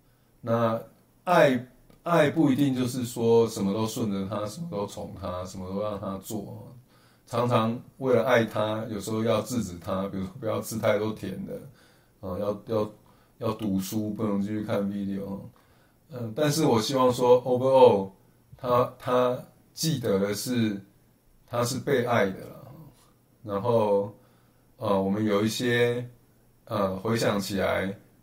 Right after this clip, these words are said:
欢乐、快乐的时光，哦，这是，大概是我的愿望啦。那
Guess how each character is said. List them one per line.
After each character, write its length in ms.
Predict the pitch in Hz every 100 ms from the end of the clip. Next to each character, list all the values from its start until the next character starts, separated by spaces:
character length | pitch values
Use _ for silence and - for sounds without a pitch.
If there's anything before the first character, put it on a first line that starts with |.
| _
欢 360 | - 120 117 123
乐、 220 | 123 110
快 240 | 131 120
乐 160 | 117 113
的 80 | 98
时 220 | - 92
光， 360 | 87 95 92 101 - _
哦， 120 | 117 104
这 100 | 185
是， 140 | 165
大 180 | 202 190
概 60 | 165
是 100 | 165
我 160 | 135
的 100 | 113
愿 240 | 135 135 123
望 280 | 127 101
啦。 60 | - - - - - _ _ _ - - _ _ _ _ _ _ _ - _ _ -
那 580 | 220 226 214 196 175